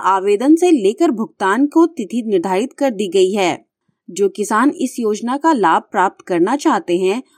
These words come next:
वह कृषि विभाग में निबंधित किसान सहकारी विभाग की आधिकारिक वेबसाइट पर आवेदन कर सकते हैं। वैसे आपको बता दें कि इस समय केवल सोयाबीन,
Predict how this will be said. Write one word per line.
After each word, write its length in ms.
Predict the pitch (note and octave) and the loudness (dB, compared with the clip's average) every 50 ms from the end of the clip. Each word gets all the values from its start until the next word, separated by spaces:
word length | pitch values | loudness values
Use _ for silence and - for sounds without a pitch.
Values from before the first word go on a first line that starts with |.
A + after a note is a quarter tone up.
| _ _ - | _ _ -6
वह 200 | B3 D4+ F4 F#4+ | 0 2 2 2
कृषि 380 | F4 - E4+ D#4+ D4+ - F#4 F4+ | 2 2 2 2 4 4 4 4
विभाग 400 | F4+ E4+ D#4+ E4 E4 E4 D#4+ E4 | 4 4 4 4 4 4 6 4
में 140 | F4 F#4 F4+ | 4 6 6
निबंधित 540 | C#4+ A#3 F#3+ E3+ F#3 F#3 G3 G3+ C#4+ D4+ - | 4 4 2 2 2 0 2 2 0 0 0
किसान 440 | - A#3+ - G#3 F3+ F3+ G3+ B3+ C4+ - _ _ _ _ _ | -4 -6 -4 -2 -2 0 0 -2 -4 -8 _ _ _ _ _
सहकारी 580 | - - F4+ F4 F4+ E4+ F4 E4+ E4 E4+ F#4+ F#4+ | -6 0 2 2 2 2 2 2 4 4 4 4
विभाग 340 | F#4 F4+ F4 F4 E4+ F4 E4+ - | 4 4 4 4 2 2 2 0
की 80 | F4+ F#4+ | 0 0
आधिकारिक 800 | - - - E3 E3+ E3+ G#3 G#3 - G#3 G3+ G#3+ C#4 D4 - | 0 0 0 0 0 0 -2 -4 -2 -2 -2 -2 -2 -4 -4
वेबसाइट 580 | A3 F#3+ E3 E3 - - - G#3 F3 G3 A3 - - | -4 -2 -2 -4 -4 -6 -6 -4 -4 -4 -4 -4 -2
पर 120 | D#4 - - - | -2 -2 0 0
आवेदन 420 | F3 F3+ E3+ F3 F3 F3 A#3 C#4+ D4 | 0 2 2 2 0 0 0 -2 0
कर 180 | D4 A3+ G3+ | 0 -2 -6
सकते 420 | G#3 - F#3+ D#3 _ - F#3 F3+ F#3+ | -6 -6 -8 -10 _ -4 -4 -2 0
हैं। 220 | G3 F#3+ E3+ C#3+ - _ _ _ _ _ _ - F3 | 0 0 -2 -2 -6 _ _ _ _ _ _ -6 -4
वैसे 300 | F3 F3 - - G#3+ G3+ | -4 -2 -2 -4 -6 -4
आपको 420 | - - F3+ F3 - - G#3+ F#3+ | -2 -2 -2 -2 -4 -4 -6 -6
बता 360 | E3 D#3+ D#3 D#3+ - F#3 G3+ B3 | -4 -6 -8 -6 -6 -6 -4 -2
दें 180 | C4 C#4+ C#4 B3+ | -2 -4 -4 -4
कि 160 | - C4+ C4+ - - | -4 -4 -4 -2 -4
इस 180 | G#3+ G#3+ - - | -6 -6 -6 -6
समय 340 | B3 F#3 F3 F3+ F#3 A#3 C4 _ - _ _ _ _ _ - | -2 0 0 0 0 -2 -6 _ -18 _ _ _ _ _ 2
केवल 300 | E4 E4 E4+ E4+ F#4 G4 | 2 4 4 4 2 0
सोयाबीन, 720 | F4+ - - A3+ G#3+ G#3 G3 F#3 F3+ G#3 A3 B3+ D4+ | -2 -2 -2 -2 0 0 -2 -2 -2 -2 0 2 2